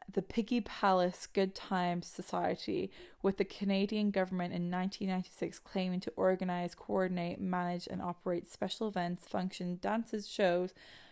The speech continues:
and exhibitions on behalf of the service organizations, sports organiza-, organizations, and other worthy groups. Uh, its events included raves,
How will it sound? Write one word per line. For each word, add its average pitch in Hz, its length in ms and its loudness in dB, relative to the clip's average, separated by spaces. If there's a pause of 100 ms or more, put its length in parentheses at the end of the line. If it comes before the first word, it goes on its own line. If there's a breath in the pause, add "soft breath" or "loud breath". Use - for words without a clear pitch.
(140)
and 180 180 2
exhibitions 185 800 0
on 190 120 -2
behalf 185 460 0
of 196 140 -6
the 185 80 -4
service 180 420 0
organizations, 180 920 -2
sports 233 340 2
organiza-, 190 540 0 (220)
organizations, 180 800 0 (340 loud breath)
and 190 120 2 (100)
other 202 340 8
worthy 180 480 2
groups. - 600 -4 (500 loud breath)
Uh, 196 220 10
its 202 180 2
events 214 380 6
included 190 480 4
raves, 208 580 6